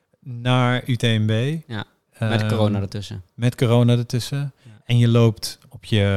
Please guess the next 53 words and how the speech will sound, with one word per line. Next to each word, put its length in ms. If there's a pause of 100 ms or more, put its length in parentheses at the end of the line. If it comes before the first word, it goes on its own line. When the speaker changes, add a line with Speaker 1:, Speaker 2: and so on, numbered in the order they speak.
(560)
Speaker 1:
Nou 140
ja, 60
hij 80
is 80
een 80
nieuw 180
merk 320
gestart. 400
Speaker 2:
Ja, 140
zijn 180
eigen 220
merk. 240
En, 360
Speaker 1:
N-, 40
Speaker 2:
en 180
Normal? 420
Speaker 1:
ja, 180
Speaker 2:
Of 80
Speaker 1:
Normal. 300
Speaker 2:
en, 60
Speaker 1:
Volgens 200
Speaker 2:
en 60
Speaker 1:
mij 80
spreek 240
je 60
het 80
gewoon 140
Normal 240
Speaker 2:
en, 120
Speaker 1:
uit. 100
Speaker 2:
en 180
Normal, 440
hè? 100
Speaker 1:
Ja. 280
Speaker 2:
Dat, 180
eh, 380 (140)
dat 180
zetten 260
ze 80
Speaker 1:
Ja, 60
Speaker 2:
zelfs 200
Speaker 1:
ja, 80
Speaker 2:
daar 120
Speaker 1:
ja. 60
Speaker 2:
alweer 200
in, 160
Speaker 1:
Ja, 60
Speaker 2:
hè, 100
Speaker 1:
ja, 60
Speaker 2:
dit 120
Speaker 1:
ja. 60
Speaker 2:
running 220
team. 200